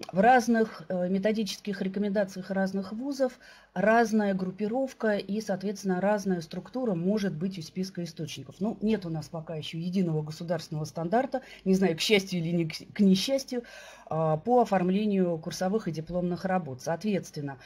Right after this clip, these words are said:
и оформление списка источников в части библиографических описаний может отличаться, и части группировки, и структуры. Поэтому, э, здесь, э, превалирование законов местных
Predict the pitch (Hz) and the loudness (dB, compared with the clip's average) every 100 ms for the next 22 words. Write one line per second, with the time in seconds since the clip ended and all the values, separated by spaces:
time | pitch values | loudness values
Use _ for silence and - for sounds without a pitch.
0 | - - - 196 226 233 196 196 214 220 | -20 -20 -10 -2 0 2 2 2 2 4
1 | 220 190 180 - - 190 190 185 190 180 | 4 4 2 -2 -4 -6 -2 -4 -2 -4
2 | - 156 160 - 180 - 156 160 170 180 | -4 -6 -8 -6 -6 -6 -10 -6 -4 -4
3 | 180 165 - - 151 165 160 156 170 151 | -4 -8 -12 -14 -10 -10 -8 -10 -8 -8
4 | 143 143 131 - 123 175 190 269 285 262 | -8 -8 -10 -14 -12 -8 -2 0 0 -2
5 | - 202 170 156 156 165 160 220 277 269 | -6 -6 -6 -8 -10 -10 -4 -2 -2 -4
6 | 190 190 - 196 190 170 135 127 - - | -4 -4 -4 -8 -6 -8 -8 -10 -14 -20
7 | - - 175 190 208 202 196 196 185 - | -20 -8 2 2 4 2 2 2 2 -2
8 | 156 151 151 147 - - _ _ _ _ | -6 -4 -6 -8 -18 -20 _ _ _ _
9 | _ _ _ _ _ _ _ _ _ _ | _ _ _ _ _ _ _ _ _ _
10 | _ _ 160 196 202 190 - 147 143 180 | _ _ -4 0 0 -2 -8 -8 -6 -2
11 | 175 190 214 190 156 151 156 156 175 175 | 2 4 4 4 2 0 0 -2 -2 -2
12 | 147 127 190 233 294 285 277 | -4 -2 0 2 2 2 0